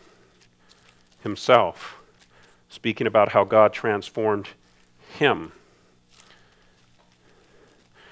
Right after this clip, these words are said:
Now, what type of sinner was the Apostle Paul before he was converted, brothers and sisters? Was the Apostle Paul, was he a partier? You know, at all the clubs, hitting the clubs and, you know, in there doing his thing and, you know, and getting the drink on and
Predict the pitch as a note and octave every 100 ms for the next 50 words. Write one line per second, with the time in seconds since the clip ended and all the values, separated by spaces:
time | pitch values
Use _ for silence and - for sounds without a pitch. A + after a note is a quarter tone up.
0 | - _ C3 C#3 C3+ - G3 E3+ - F3+
1 | D#3+ C#3 C#3 B2 - B2+ - A2+ C3 A#2
2 | G#2+ C3 G#2+ G#2 - A2+ A2 G2+ E2 G#2
3 | F#2 F2+ F#2+ G#2+ - G#2 A2+ C3 A2+ D#3
4 | D3+ C#3+ - C#3+ C#3 - - - C#3 C#3
5 | F#3 C3+ E3 D#3+ E3 E3+ E3 - _ -
6 | _ _ _ B2+ B2 D3+ C#3 D3 C#3+ -
7 | D3 C#3+ - D#3+ D3+ - C#3+ C#3 C#3 C3+
8 | - G#2+ A2 A2+ A2 A2+ C#3+ C#3 C#3+ C#3+
9 | C3+ C#3 C3+ - C3+ C3 C3 C3 B2+ G2+
10 | G2+ - - - - - - - A#2+ A#2
11 | A#2+ A2+ G#2+ F3 E3+ B2 C#3+ D#3 D3+ D#3+
12 | D3+ D3+ D3+ D3+ C3+ G#2